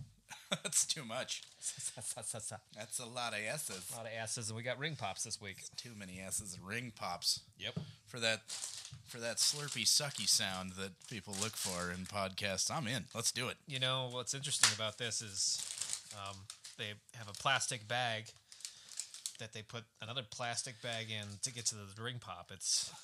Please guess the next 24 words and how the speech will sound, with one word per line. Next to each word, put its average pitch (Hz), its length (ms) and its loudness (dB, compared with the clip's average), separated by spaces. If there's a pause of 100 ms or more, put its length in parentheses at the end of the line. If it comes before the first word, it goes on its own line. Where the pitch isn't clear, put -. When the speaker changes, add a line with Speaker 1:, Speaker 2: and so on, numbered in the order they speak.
(160)
Speaker 1:
What 135 80 -10
are - 20 -6
you 143 80 -6
supposed 147 240 -4
to - 40 -14
keep 139 200 -4
plastic 117 380 0
bags 123 260 0
in, 85 120 -4
Stocky? 90 340 0
Speaker 2:
<laughs> - 180 2 (160)
Exactly. 131 600 2 (200)
Speaker 1:
Clearly, 120 420 0
it's - 240 8
Speaker 2:
All 160 60 8
right. 156 100 6
Speaker 1:
just - 200 6 (380)
Speaker 2:
So 143 100 4
you 135 120 2
can 123 140 -2
have 123 220 2
strawberry, 147 640 2 (420)
uh, 98 240 -8 (120)
watermelon, 127 640 0